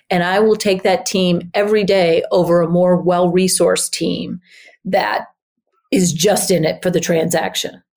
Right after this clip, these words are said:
That team of, we call them the tribe of true believers. The data tells us what we've all experienced in our hearts, that tribe of true believers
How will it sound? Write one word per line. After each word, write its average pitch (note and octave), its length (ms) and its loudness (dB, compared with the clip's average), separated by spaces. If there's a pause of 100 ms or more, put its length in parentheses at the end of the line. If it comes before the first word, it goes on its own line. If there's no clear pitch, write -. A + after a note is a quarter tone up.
(400)
That G3 320 -2
team A3+ 280 2
of, F3+ 180 0 (120)
we F#3+ 120 2
call G3 220 0
them F#3 80 2
the F3+ 60 2
tribe F#3 300 0
of F#3+ 60 0
true F#3+ 220 0
believers. F#3 640 2 (480)
The F3+ 120 -4
data F#3 380 2
tells F3+ 380 -2
us A#3 240 0
what F3+ 120 0
we've E3+ 160 0
all F3 240 2
experienced F3+ 640 0
in E3+ 80 0
our D#3+ 180 -2
hearts, F3 420 -2
that F3 200 -2
tribe F#3 300 0
of F#3 60 -2
true F3+ 180 0
believers F3 480 2